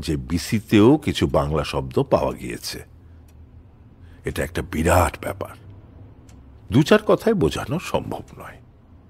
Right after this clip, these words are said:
বাংলা অক্ষরে সুছাঁদ প্রথম যে পুঁথি পাওয়া যায়, সেটা শ্রীকৃষ্ণ কীর্তন। বিশেষজ্ঞদের অনুমান,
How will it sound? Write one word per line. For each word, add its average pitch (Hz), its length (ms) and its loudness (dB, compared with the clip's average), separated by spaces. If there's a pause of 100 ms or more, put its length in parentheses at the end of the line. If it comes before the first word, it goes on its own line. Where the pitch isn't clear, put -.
(640)
বাংলা 104 360 6
অক্ষরে 110 460 4
সুছাঁদ 92 760 0 (180)
প্রথম 180 380 4
যে 107 140 4
পুঁথি - 340 -8
পাওয়া 67 340 -2
যায়, 80 360 0 (920)
সেটা - 380 0
শ্রীকৃষ্ণ - 640 2
কীর্তন। - 480 -12 (1120)
বিশেষজ্ঞদের 76 720 0
অনুমান, 82 480 0